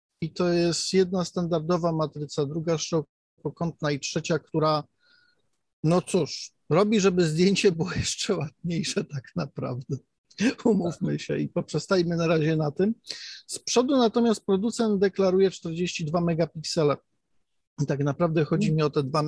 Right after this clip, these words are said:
megapiksele. Y, ponieważ, y, z tyłu i z przodu, wyobraźcie sobie, są dwa aparaty sześćdziesięciocztery, znaczy s-, dwie matryce sześćdziesięcioczteromegapikselowe.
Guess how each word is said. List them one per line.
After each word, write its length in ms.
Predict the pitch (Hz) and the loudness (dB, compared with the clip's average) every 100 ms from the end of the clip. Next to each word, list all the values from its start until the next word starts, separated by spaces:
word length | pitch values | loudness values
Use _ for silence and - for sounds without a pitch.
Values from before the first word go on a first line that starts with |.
| - | 0
megapiksele. 840 | 156 147 151 139 139 - 151 139 - _ _ _ _ _ _ _ _ - - - - - _ _ - | -2 2 0 -2 -8 -2 0 0 -6 _ _ _ _ _ _ _ _ -20 -20 -18 -18 -20 _ _ 2
Y, 500 | 156 151 151 151 - _ | 4 6 6 4 0 _
ponieważ, 760 | 180 185 208 220 214 196 - - - | 2 4 6 6 4 2 -4 -6 -2
y, 300 | 175 165 - _ _ _ _ - | 0 0 -4 _ _ _ _ -6
z 260 | - - | -4 -4
tyłu 340 | - 277 285 208 | 0 2 0 -2
i 80 | 208 | -4
z 120 | 180 | -4
przodu, 800 | - - 233 240 160 160 185 247 - - | -4 0 2 2 2 0 0 -4 -12 -6
wyobraźcie 720 | 147 170 165 190 208 - 208 | 0 2 4 2 2 2 -2
sobie, 320 | - 180 190 | 0 2 2
są 240 | - 170 156 | 2 -2 -2
dwa 260 | 156 170 | 2 2
aparaty 460 | 165 - 165 160 151 | 2 2 0 0 -4
sześćdziesięciocztery, 720 | - 151 160 - 156 156 143 | -2 -4 -4 -4 -2 -2 -2
znaczy 240 | 165 156 | -4 -2
s-, 140 | 165 - | -6 -4
dwie 200 | 135 190 | 0 2
matryce 460 | 190 165 175 165 147 | 2 0 -4 -4 -2
sześćdziesięcioczteromegapikselowe. 1700 | 143 135 147 151 135 143 - 147 147 135 143 - 139 - 143 139 - | -2 -2 -4 -6 -6 -6 -4 -2 -2 -2 -4 -6 -4 -2 -2 -2 -8